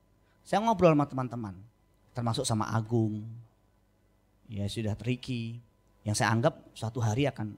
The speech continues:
memikirkan pekerjaan Allah. Saya bilang, "Di S B C akan buat peraturan ke depan. Full timer ya, full timer nih, termasuk pelayan-pelayan intinya ke depan. Dilarang punya mobil mewah."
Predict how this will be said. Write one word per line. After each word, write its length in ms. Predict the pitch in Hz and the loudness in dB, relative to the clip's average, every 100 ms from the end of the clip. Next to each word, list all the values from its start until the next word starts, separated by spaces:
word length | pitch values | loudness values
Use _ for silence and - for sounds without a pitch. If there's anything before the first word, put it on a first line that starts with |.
| - | -8
memikirkan 540 | 117 113 113 - 107 | -4 -4 -4 -6 -8
pekerjaan 480 | 104 101 - 73 104 | -8 -6 -6 -6 -12
Allah. 180 | 95 95 | -14 -12
Saya 160 | 107 113 | -6 -2
bilang, 260 | 120 131 160 _ _ _ | 0 -2 -6 _ _ _
"Di 160 | - 127 | 0 0
S 80 | - | 4
B 100 | 131 | 2
C 140 | 151 | 4
akan 240 | 165 139 120 | 2 2 -2
buat 160 | 117 | -2
peraturan 480 | 107 104 - 120 113 | -4 -6 -2 -2 -2
ke 80 | 107 | -6
depan. 320 | 104 - 92 - | -10 -10 -14 2
Full 260 | 175 196 185 | 10 10 12
timer 320 | 175 170 156 | 12 12 10
ya, 160 | 131 113 | 12 10
full 240 | 165 156 | 8 8
timer 320 | 135 131 127 | 6 4 4
nih, 160 | 107 101 | 0 -4
termasuk 460 | - 113 107 113 117 | -6 -4 -2 -2 -2
pelayan-pelayan 480 | 113 110 104 107 113 | 0 0 0 0 6
intinya 480 | 156 156 175 156 | 6 8 4 2
ke 80 | 127 | 0
depan. 260 | 117 - 95 - _ _ _ _ _ | -6 -8 -12 -14 _ _ _ _ _
Dilarang 400 | 139 139 135 135 | 6 8 8 8
punya 160 | 127 123 | 6 6
mobil 260 | 113 117 | 8 8
mewah." 300 | 110 101 110 | 8 4 -2